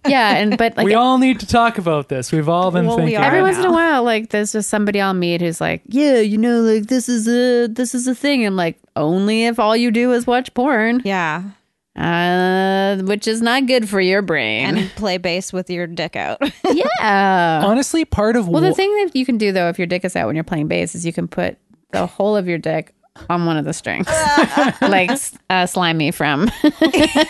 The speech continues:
Speaker 1: Sesame Street.
Speaker 3: Yeah.
Speaker 2: Do a, do a, a, like a, like a pick slide, but with your cock.
Speaker 3: Bloop.
Speaker 2: Yeah.
Speaker 1: Ow.
Speaker 3: Yeah. Yeah. You need a lot of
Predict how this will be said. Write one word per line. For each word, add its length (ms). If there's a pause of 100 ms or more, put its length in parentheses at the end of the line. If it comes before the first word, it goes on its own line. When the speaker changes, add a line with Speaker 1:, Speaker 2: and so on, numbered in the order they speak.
(760)
Speaker 1:
Sesame 520
Street. 340
Speaker 3:
Yeah. 800
Speaker 2:
Do 200
a, 60
do 440
a, 360
a, 20
like 220
a, 180
like 180
a 60
pick 220
slide, 460
but 180
with 240
your 80
cock. 200
Speaker 3:
Bloop. 440 (200)
Speaker 2:
Yeah. 160
Speaker 1:
Ow. 260 (160)
Speaker 3:
Yeah. 560 (120)
Yeah. 260
You 200
need 220
a 100
lot 200
of 240